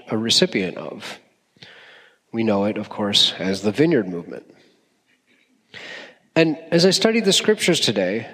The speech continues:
it became very clear to me. Oh, and by the way, it was Carol Wimber who said that, John's wife, who was present. As I studied the scriptures today, it became very clear to me that there was something in the traditional telling of the Christmas story that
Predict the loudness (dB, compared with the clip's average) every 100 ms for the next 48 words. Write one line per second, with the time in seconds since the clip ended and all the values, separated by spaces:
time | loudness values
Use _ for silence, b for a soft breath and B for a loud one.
0 | -14 -4 -2 2 4 4 0 2 2 2
1 | 2 2 2 0 2 4 4 4 4 2
2 | 0 -2 0 2 2 2 0 -2 -6 -6
3 | -2 -2 -4 -8 -8 -8 -8 -10 -8 -6
4 | -6 -10 -14 -12 -10 -8 -6 -8 -8 -14
5 | _ _ _ _ _ _ B B B B
6 | B -2 2 4 4 2 2 2 2 0
7 | 0 0 2 2 2 0 2 4 2 2
8 | 0 2 2 0 0 2 2 0 -2 -6
9 | B B B B 0 2 2 0 0 0
10 | 0 -4 -2 0 0 0 -2 -4 -14 -6
11 | -2 -2 2 4 4 2 0 0 0 -2
12 | -8 -2 2 4 2 0 -4 -8 -8 -4
13 | -2 0 -2 -2 -2 -2 -4 -6 -10 -14
14 | b b b b b 0 0